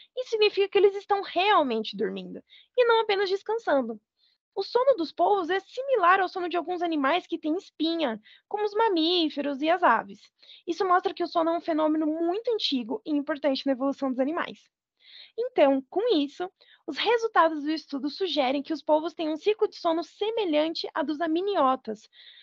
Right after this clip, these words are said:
como é o caso dos mamíferos, aves e algumas, alguns répteis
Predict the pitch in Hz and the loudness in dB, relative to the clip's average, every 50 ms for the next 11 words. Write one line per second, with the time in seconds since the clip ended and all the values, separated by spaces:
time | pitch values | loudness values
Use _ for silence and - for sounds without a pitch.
0 | - _ - - 508 466 370 330 330 302 269 262 226 233 247 294 285 285 277 247 | -20 _ -4 -2 0 2 2 2 2 2 2 2 0 -2 -2 -2 0 0 0 -2
1 | 233 240 269 - 370 381 392 - - - - 277 254 247 220 233 233 214 254 254 | -2 -4 -6 -8 -6 -6 -8 -8 -6 -2 0 2 2 0 0 -4 -6 -2 -2 -2
2 | 262 226 254 247 262 285 269 277 - 262 277 226 294 349 - 330 277 262 - - | -2 -2 -2 0 0 0 0 -2 -2 -2 -2 -2 -4 -4 -2 0 0 0 -2 -4
3 | 302 - 381 415 - _ | -6 -4 -4 -4 -6 _